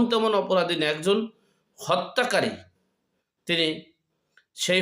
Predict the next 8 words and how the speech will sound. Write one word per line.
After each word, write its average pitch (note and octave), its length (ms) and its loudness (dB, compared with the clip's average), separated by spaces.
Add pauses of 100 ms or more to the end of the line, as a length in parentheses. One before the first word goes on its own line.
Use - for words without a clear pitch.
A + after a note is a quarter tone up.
হত্যাকারীদেরকেও F3+ 1400 -2 (720)
এই E3+ 240 2
দেশের D#3+ 300 -2 (300)
আইনি D#3 300 2
ব্যবস্থা C#3+ 420 -2
তার C3 180 0
জন্য B2 160 -6 (140)
নেই। G2+ 140 -6